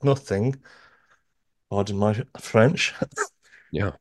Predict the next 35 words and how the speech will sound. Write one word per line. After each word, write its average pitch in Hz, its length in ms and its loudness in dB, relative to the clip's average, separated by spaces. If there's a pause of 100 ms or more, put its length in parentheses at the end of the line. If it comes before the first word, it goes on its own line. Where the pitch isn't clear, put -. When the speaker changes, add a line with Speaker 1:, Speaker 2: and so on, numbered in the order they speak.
(140)
Speaker 2:
yeah. 107 240 2
Speaker 1:
So, - 240 8
Speaker 2:
Well, 131 120 10
that's - 280 -4
about 127 240 4
right. 113 120 6
Speaker 1:
so 190 160 8
Speaker 2:
The 208 40 12
Speaker 1:
I've 190 140 10
been, 196 100 10
I've 196 120 6
Speaker 2:
mainstream 143 60 4
Speaker 1:
been 196 220 8
Speaker 2:
media 117 140 4
Speaker 1:
exposing, 147 420 4 (220)
yeah, 156 120 6
I've 160 80 2
been 156 140 4
exposing 127 640 4
this 107 140 -6
before 131 520 6
everyone 113 540 2
else. 107 560 0
Um, 104 320 2 (1000)
I've, 139 280 6
I 147 240 6
am 135 240 6
banned 135 640 6
by 127 140 2
every 139 460 0
editor 123 520 -2
of 120 200 -4
the 117 60 -6
Financial 117 720 2
Times 135 640 2